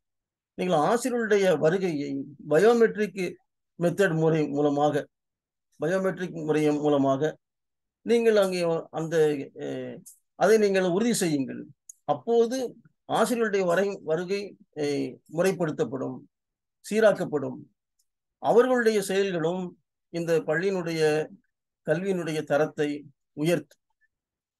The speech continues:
இதை நான் திரும்ப திரும்ப பல மாதங்களுக்கு முன்பாகவே நமது, அ, முதலமைச்சர் அவர்களுக்கும் நமது கல்வித்துறை சார்ந்த அமைச்சர் அவர்களுக்கும் நான் இதை தெரிவித்துக் கொண்டிருக்கிறேன். இது முதல் step.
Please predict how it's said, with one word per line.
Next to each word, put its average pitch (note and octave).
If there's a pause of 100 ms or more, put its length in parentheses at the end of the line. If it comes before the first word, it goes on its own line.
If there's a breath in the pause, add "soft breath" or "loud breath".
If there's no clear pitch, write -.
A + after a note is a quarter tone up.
(160)
இதை G#3+
நான் G3
திரும்ப A3
திரும்ப G3+
பல E3+
மாதங்களுக்கு F3+
முன்பாகவே D#3+
நமது, C#3+ (200)
அ, C#3 (1200)
முதலமைச்சர் D3
அவர்களுக்கும் C3 (640)
நமது D3+
கல்வித்துறை D3+
சார்ந்த C#3 (280)
அமைச்சர் D3+
அவர்களுக்கும் C3+
நான் C#3+
இதை C#3
தெரிவித்துக் D3+
கொண்டிருக்கிறேன். C3 (600)
இது G#3
முதல் G#3+ (100)
step. G3+